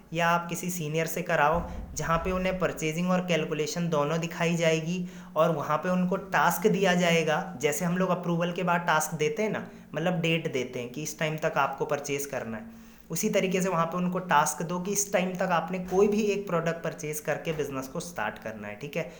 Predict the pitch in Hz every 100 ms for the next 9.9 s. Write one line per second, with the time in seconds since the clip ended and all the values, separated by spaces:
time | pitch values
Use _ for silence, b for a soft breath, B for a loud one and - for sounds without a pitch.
0 | B - - 147 - 156 135 135 120 120
1 | 120 - - - 117 - - - 92 92
2 | - - - - - - - - - -
3 | - - B B - - 127 123 123 120
4 | 120 - - - - - - - - -
5 | - - - - - - - - - -
6 | - - - - - - - - - -
7 | - - - - - - - - - 131
8 | 127 143 160 175 175 165 160 165 160 156
9 | 160 156 156 143 139 143 139 127